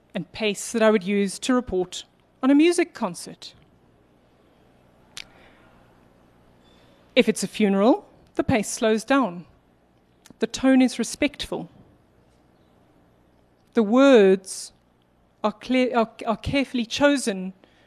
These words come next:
to be, to, to convey the gravitas of the situation. But with a music concert, have fun. Use words that you wouldn't use when reporting on serious news stories. Play a little.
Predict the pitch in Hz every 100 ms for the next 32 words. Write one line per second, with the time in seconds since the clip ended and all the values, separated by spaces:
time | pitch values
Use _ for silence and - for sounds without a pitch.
0 | _ _ _ _ _ _ - 247 233 226
1 | 226 220 220 _ - 247 - 254 233 233
2 | 240 233 240 240 202 214 254 - 180 175
3 | - - - - 175 190 - 202 214 220
4 | 240 - - 185 _ _ _ _ _ _
5 | _ _ _ _ _ _ - - _ _
6 | _ _ _ 214 202 190 208 220 269 302
7 | 302 - 415 - - - - _ _ _
8 | - 392 - 415 480 214 - _ _ _
9 | _ _ 208 277 339 349 311 330 339 -
10 | 285 302 349 349 311 339 285 208 247 240
11 | - 254 - 269 240 233 - 196 202 214
12 | 240 262 262 - - - - - 285 277
13 | 277 277 214 208 185 180 170